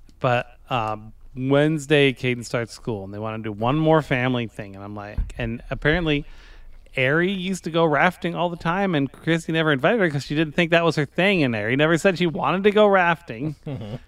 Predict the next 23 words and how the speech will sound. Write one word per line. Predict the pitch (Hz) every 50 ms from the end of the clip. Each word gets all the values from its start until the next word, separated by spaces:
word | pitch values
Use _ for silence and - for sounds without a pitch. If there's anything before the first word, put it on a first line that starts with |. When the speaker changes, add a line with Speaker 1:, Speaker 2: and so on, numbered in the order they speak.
| _ _ -
Speaker 1:
And | 147 147
then | 160 160 160 156 156 156
recently, | 156 139 143 160 180 - - 180 151 147 147 147 147 151 151 151 165 170 170 170 - - - -
Christy | - 170 147 - - 147
went | 139 139 143 139
and, | 143 143 143
like, | 139 127 120 - - -
uh, | 127 127 135
or | 143 147 147
no, | 151 156 151 - -
Ari's | 135 143 151 151 151 143 139 117 -
boss | - 147 151 160 160 147 - - - - - - - -
was | - 127 107
going | - 127 131 123 117
rafting, | 113 113 110 107 - - - 117 120 135 139 131 - _ -
Speaker 2:
Mm-hmm. | 120 101 123 123 131 - _ _ _ -
Speaker 1:
and | 147 131 135 143
he | 147 151
needed | 147 143 139 135 135 131 143
a | 151 139
handful | 131 143 127 127 - - 135
of | 127 -
people. | - 123 117 - 127 117 120 135 143 -